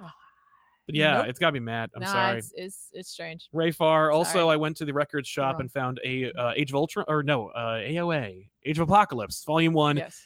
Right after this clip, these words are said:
Speaker 2: and Three, and then went to the D V D store and found Volume Two.
Speaker 1: Wow.
Speaker 2: Nice.
Speaker 1: That's
Speaker 2: That's
Speaker 1: excellent.
Speaker 2: that's amazing. Uh, that's the quest we won't want you to go on.
Speaker 1: Hey, we're gonna, we're gonna continue talking about comics, but I wanna tell a really,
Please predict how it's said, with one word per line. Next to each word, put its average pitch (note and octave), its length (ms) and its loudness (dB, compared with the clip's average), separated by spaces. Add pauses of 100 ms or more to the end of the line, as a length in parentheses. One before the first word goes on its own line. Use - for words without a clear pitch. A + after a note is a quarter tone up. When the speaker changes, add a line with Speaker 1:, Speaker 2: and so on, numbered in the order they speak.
(120)
Speaker 2:
and E3 260 2
Three, A#3 420 4
and D#3+ 160 2
then E3+ 80 4
went D#3+ 140 2
to D#3 60 -2
the C#3 60 -2
D C#3 120 0
V C#3 80 2
D C3+ 80 2
store C3 160 -2
and B2 80 -4
found B2 180 0
Volume G#2+ 240 -2
Two. F2+ 260 -10
Speaker 1:
Wow. A3 560 4
Speaker 2:
Nice. D#3 520 -2
Speaker 1:
That's D#3 160 -4
Speaker 2:
That's G3 80 -2
Speaker 1:
excellent. F#3+ 260 -8
Speaker 2:
that's D3 160 -4
amazing. G#2+ 380 -6 (320)
Uh, C3+ 140 4
that's C4 180 4
the G#3+ 80 -2
quest D#4 400 2
we E3+ 100 6
won't G#3 140 6
want G3+ 120 0
you G#3 60 2
to G3+ 80 4
go C4+ 180 -4
on. - 120 -10 (200)
Speaker 1:
Hey, G#3 140 -8
we're A#3 140 -2
gonna, B3+ 200 0
we're B3 120 -2
gonna D4 160 -4
continue B3+ 260 -4
talking A3 140 -2
about G#3 160 -2
comics, F#3+ 320 -4
but F#3 80 0
I F#3 40 0
wanna F#3+ 140 -4
tell F#3+ 160 -4
a F3 80 -4
really, F3 300 -6